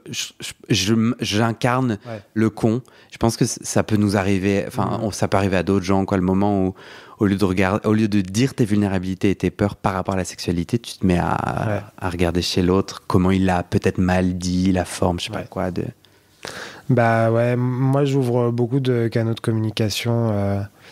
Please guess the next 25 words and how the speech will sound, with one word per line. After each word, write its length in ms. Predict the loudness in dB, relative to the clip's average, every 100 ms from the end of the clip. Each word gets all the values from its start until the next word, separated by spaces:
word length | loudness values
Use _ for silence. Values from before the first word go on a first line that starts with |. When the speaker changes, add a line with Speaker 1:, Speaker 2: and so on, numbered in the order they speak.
| -20 -20 _ _ _ _ 0
Speaker 2:
bah, 220 | 2 2
avec 220 | 2 2
mon 120 | 2 2
mari, 440 | 2 2 2 2
euh, 180 | 0 0
depuis, 460 | -2 -4 -4 -2 -2
euh, 380 | -2 -2 -2 0
la 120 | 0
nuit 180 | 2 2
des 140 | 0
temps, 280 | 2 2 2
mais, 200 | 2 2
euh, 480 | 2 2 0 0 0
aussi 440 | 0 0 0 0 2
les 280 | 2 2
gens 200 | 2 2
avec 240 | 2 0 0
qui 120 | 0
je 60 | 2
relationne, 640 | 2 0 0 0 0 -2 -6 -20 -18 -18 -20 -2
pour 180 | 2 2
justement 960 | 2 0 0 0 2 2 2 2 2
éviter 400 | 2 0 0 0
ça. 500 | 0 0 2 2 2
Et, 180 | 0 -2